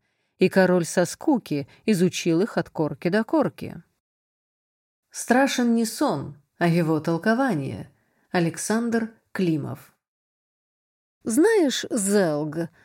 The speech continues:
сказал он, наконец, с наслаждением прожёвывая кусочек фусикряки, —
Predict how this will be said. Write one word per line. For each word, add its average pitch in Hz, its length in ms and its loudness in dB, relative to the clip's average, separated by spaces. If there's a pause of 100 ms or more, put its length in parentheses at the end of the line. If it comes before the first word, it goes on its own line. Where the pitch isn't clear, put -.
(120)
сказал 196 500 2
он, 165 240 2
наконец, 233 580 0 (100)
с - 120 -10
наслаждением 269 800 2
прожёвывая 208 680 0
кусочек 175 560 -4
фусикряки, — - 960 -4